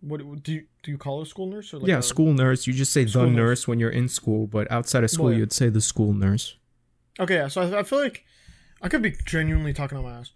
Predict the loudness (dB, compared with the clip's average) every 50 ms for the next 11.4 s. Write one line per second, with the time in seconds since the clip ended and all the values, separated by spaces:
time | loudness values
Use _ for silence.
0 | _ _ _ -8 -6 -2 0 0 0 0 -2 -4 -4 -4 -4 -6 -6 -4 -4 -4
1 | -2 -2 -2 -4 -4 -6 -10 -10 -10 -12 -16 _ _ -8 -6 -6 -4 -4 -6 -8
2 | -10 -10 -12 -14 -16 _ _ _ _ _ _ _ _ _ _ _ _ _ _ _
3 | -16 -16 -16 _ _ _ _ -10 -8 -8 -6 -8 -8 -10 -10 -10 -12 -12 -12 -14
4 | -14 -14 -16 -18 _ _ _ _ _ _ _ _ _ _ _ _ _ _ -14 -12
5 | -8 -6 -6 -6 -4 -4 -4 -4 -4 -6 -8 -8 -6 -4 -2 -2 -2 -2 -4 -6
6 | -6 -8 -8 -10 -12 -14 -14 -14 -16 -16 -16 -18 -20 -20 _ _ _ _ _ _
7 | _ _ _ _ _ _ -2 0 2 2 4 6 8 8 8 8 8 8 6 6
8 | 4 4 2 0 -2 -8 -10 -2 2 4 4 4 4 4 2 0 -2 -6 -14 _
9 | _ _ _ _ 0 2 2 2 0 -2 -6 -8 -8 -12 -12 -12 -12 -12 -12 -14
10 | -14 -14 -12 -12 -4 0 4 4 6 6 6 6 6 6 6 6 4 4 4 2
11 | 4 4 2 2 0 -2 -4